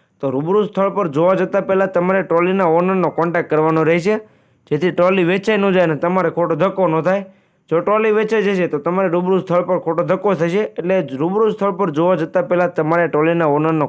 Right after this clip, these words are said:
કોન્ટેક્ટ કરી લેવો. જોવા ક્યાં મળે તેની વાત કરું તો ગામ ખમીદાણા ધાર, તાલુકો કેશવત અને રાજ-, રાજભાઈ પાસે તમને આ ટ્રોલી જોવા મળી જશે.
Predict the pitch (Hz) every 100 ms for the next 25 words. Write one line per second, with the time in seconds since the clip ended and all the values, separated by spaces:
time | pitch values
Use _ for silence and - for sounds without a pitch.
0 | 139 143 160 151 175 180 202 214 214 _
1 | _ _ _ _ _ _ _ _ - 165
2 | 214 214 220 214 208 190 202 208 208 -
3 | 208 156 - _ _ _ _ _ _ _
4 | _ _ 160 165 165 151 165 190 202 196
5 | - _ - 190 202 214 202 196 160 170
6 | 202 196 - _ _ _ 156 180 180 196
7 | 180 208 214 190 202 202 - _ _ _
8 | _ _ 143 165 147 147 165 156 131 139
9 | 170 170 208 170 202 202 185 196 190 185
10 | 156 170 175 143 170 165 170 170 180 208